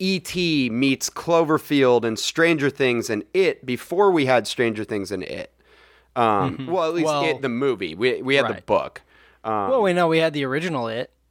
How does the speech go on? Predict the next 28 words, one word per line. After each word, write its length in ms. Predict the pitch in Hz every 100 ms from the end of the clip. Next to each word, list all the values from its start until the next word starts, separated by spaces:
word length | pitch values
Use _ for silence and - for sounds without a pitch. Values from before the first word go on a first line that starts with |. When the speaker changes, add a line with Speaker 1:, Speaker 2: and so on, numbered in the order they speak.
| - - _ _
Speaker 1:
That's 180 | 139 -
true, 200 | 95 85
and 80 | 101
that, 240 | 107 - _ _ _ _ -
that 260 | 107 -
sucked. 460 | - 95 90 - -
Okay, 280 | 185 180 98
so 160 | - 156
I 80 | 165
won't 180 | 170 135
say 200 | 127 -
It, 240 | 110 107
but 140 | 147 147
it, 340 | 139 165 139
<laughs> 0 |
before 320 | 180 - 208
we 100 | 196
had 120 | 185 131
Stranger 340 | 160 135 113
Things. 280 | 110 95 117
And 100 | 147
I 80 | 151
do 180 | 196
think 220 | 196 190 -
Super 340 | 175 160 143
eight 200 | 139 139
was, 260 | 139 113 104
like, 340 | 123 117 104